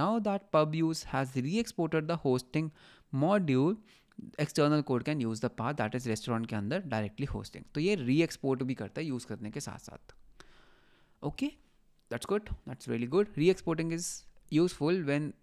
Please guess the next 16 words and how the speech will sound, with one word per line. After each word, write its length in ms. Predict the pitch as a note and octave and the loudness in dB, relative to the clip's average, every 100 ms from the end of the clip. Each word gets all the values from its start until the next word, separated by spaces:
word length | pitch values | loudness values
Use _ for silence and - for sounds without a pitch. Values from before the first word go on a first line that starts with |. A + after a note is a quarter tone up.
| _ - C#3+ | _ -2 2
the 60 | C#3+ | 4
internal 380 | C#3+ C3+ C#3 D#3+ | 4 2 2 0
structure 300 | D3 - C#3 | -2 -2 -2
of 80 | C3 | -2
the 60 | C#3 | 0
code 180 | B2+ C3 | 2 2
is 80 | |
different 280 | C3+ A2+ A2+ | 0 -2 -2
from 140 | D3 E3+ C3 | -2 -2 -2
how 80 | C3+ | 0
programmers 640 | C#3 B2+ A#2+ G#2 B2+ E3+ A#2+ | 2 2 2 0 -2 -2 -2
calling 180 | A2+ A2+ | 0 0
your 40 | A2+ D3+ | -2 -2
code 100 | F3 C3+ | 0 -2
would 140 | C3+ | -2
think 260 | A#2 B2 | -2 -4